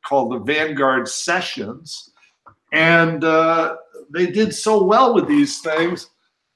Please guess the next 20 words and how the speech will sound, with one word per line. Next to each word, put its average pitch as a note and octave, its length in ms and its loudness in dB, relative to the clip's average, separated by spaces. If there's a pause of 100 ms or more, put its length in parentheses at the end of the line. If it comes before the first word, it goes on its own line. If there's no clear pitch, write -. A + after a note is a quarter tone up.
that F3+ 180 2
they F#3 160 2
hired G3+ 540 2
me F#3 160 0
on. F3 580 -2 (600)
And D3 80 -10
I'm D3+ 340 -4
gonna D3+ 100 -4
show E3+ 340 2
you E3 260 4
a D3 40 0
number D3 420 0
of C3+ 120 2
these C#3 640 -6 (340)
things E3 400 0
that C3 160 2
I B2+ 180 2
did F#3+ 360 4
for C3 180 -2
Vanguard A#2 800 -2